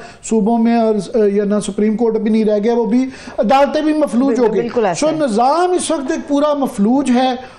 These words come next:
Speaker 1: और लीडरशिप वहाँ जाके बैठी हुई है। पहले जो है जनाब जनीवा में, अब
Speaker 2: अब लंदन
Speaker 1: मैं,
Speaker 2: पहुँचते
Speaker 1: मैं,
Speaker 2: हैं।
Speaker 1: मैं, मैं बहुत ज़्यादा मुझे तकलीफ होती है। नवाज शरीफ साहब सही फरमा रहे थे, आपने इब्तदाई में जो दिखाया है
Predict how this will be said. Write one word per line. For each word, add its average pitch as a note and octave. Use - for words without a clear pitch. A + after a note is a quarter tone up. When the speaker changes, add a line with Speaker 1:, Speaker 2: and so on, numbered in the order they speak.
Speaker 1:
और C4+
लीडरशिप B3
वहाँ G#3+
जाके A3+
बैठी G3
हुई A3
है। A3+
पहले A3
जो G#3
है G#3+
जनाब F#3+
जनीवा F#3
में, A3
अब D4
Speaker 2:
अब A3+
लंदन C4+
Speaker 1:
मैं, D#4
Speaker 2:
पहुँचते C4+
Speaker 1:
मैं, C#4+
Speaker 2:
हैं। C4+
Speaker 1:
मैं, B3+
मैं A#3
बहुत A#3+
ज़्यादा A3
मुझे A#3
तकलीफ G#3+
होती A3
है। A#3
नवाज G3+
शरीफ G#3
साहब G#3
सही G#3
फरमा G#3
रहे F#3+
थे, G3+
आपने G3
इब्तदाई F#3
में G3+
जो F#3
दिखाया F#3
है G#3